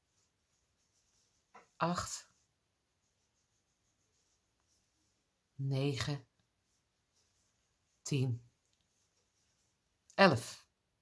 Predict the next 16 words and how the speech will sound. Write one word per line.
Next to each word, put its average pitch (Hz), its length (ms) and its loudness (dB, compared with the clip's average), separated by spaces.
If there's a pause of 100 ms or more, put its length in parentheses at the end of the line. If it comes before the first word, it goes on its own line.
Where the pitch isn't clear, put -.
(840)
En 131 120 -6
nu 202 160 6
ga 226 200 4
ik 214 80 -2
er 175 80 2
weer 147 260 0
elf 147 320 -2
maken 123 420 -2
in 135 340 -4 (240)
patroonsteek. 139 920 0 (1200)
Dus 160 600 4 (920)
insteken, 208 840 4
zoals - 380 0
je - 60 -4
steeds 180 420 2
doet, 214 340 -2